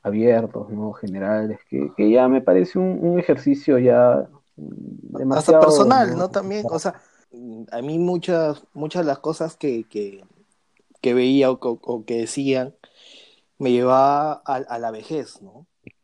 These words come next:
Speaker 2: A la vejez, a
Speaker 1: Ujú.
Speaker 2: cómo uno termina su vejez, al, al aprovechar el momento, al, al ese, ¿qué hubiese pasado si? Eh, como tú dices, ¿no? Eso es, o sea, es, sí es experimental, es, es básicamente como un ensayo, ¿no? ¿no?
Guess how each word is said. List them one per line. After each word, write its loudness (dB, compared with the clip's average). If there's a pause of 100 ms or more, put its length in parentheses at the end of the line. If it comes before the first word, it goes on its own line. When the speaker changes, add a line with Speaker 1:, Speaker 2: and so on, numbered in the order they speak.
(400)
Speaker 2:
A -10
la -4
vejez, -4
a -4
Speaker 1:
Ujú. -2
Speaker 2:
cómo -8
uno -10
termina -6
su -8
vejez, -2
al, -8
al -6
aprovechar -6
el -2
momento, -12
al, -10 (200)
al 0
ese, 0 (140)
¿qué 4
hubiese 0
pasado -4
si? -6 (140)
Eh, 0
como 0
tú 4
dices, 2
¿no? 0
Eso -2
es, -12
o -4
sea, 2 (380)
es, 0
sí -4
es 0
experimental, 2
es, 0 (140)
es -4
básicamente -2
como -4
un -4
ensayo, 0
¿no? -14 (1000)
¿no? -10